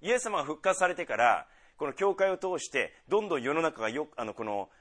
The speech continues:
えー、変わってって、え、そして、その後で、えー、千年期が終わる時にイエス様が戻ってくるというのは、千年期後、後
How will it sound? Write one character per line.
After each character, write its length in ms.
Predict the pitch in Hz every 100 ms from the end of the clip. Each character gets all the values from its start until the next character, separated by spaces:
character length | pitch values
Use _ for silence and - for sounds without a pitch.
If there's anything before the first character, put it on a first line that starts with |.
| _
え 200 | 117 110 -
ー、 60 |
変 100 | 156
わ 120 | 160
っ 80 | 160
て 100 | 160
っ 20 |
て、 400 | 151 - 117 82 _ _
え、 60 | 127
そ 160 | -
し 120 | - -
て、 360 | 202 131 - _
そ 280 | - - 196
の 220 | 202 202 -
後 400 | 254 - 202 127
で、 460 | 170 170 92 - _ _ _ _ _ _ -
え 400 | 127 120 113 104
ー、 20 |
千 280 | - 214 220
年 220 | 220 208
期 180 | - 147
が 120 | 139
終 100 | 143
わ 80 | 190
る 100 | 190
時 220 | 190 196
に 140 | 196 139
イ 60 |
エ 60 | 139
ス 100 | -
様 140 | 113
が 60 | 101
戻 160 | 110
っ 60 | 113
て 100 | 107
く 80 | 110
る 40 |
と 60 | 135
い 20 |
う 20 |
の 40 | -
は、 40 |
千 220 | 139 135
年 180 | 131 120
期 340 | - 127 127 _ _ _ _ _
後、 380 | - 233 202 - -
後 360 | 180 113 -